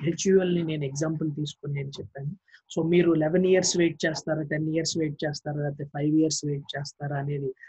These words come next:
is up to you. Okay? So అది మీకు, అది మీ పైన ఆధారపడి ఉంటుంది. ఓకే?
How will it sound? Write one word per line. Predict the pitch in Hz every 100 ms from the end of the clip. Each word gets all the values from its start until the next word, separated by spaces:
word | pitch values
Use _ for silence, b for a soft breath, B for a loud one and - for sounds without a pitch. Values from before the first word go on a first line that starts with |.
| B -
is | 185 175
up | 170 - 180
to | 147
you. | 135 - _
Okay? | 147 - 269 - _ _ -
So | 156 143
అది | 147
మీకు, | 156 160 156 147 143 - _ _ _ _ _ _ - -
అది | 180
మీ | 180 185
పైన | 185 175 180
ఆధారపడి | 170 156 147 151 143 143 135
ఉంటుంది. | 131 131 - 135 - -
ఓకే? | - 294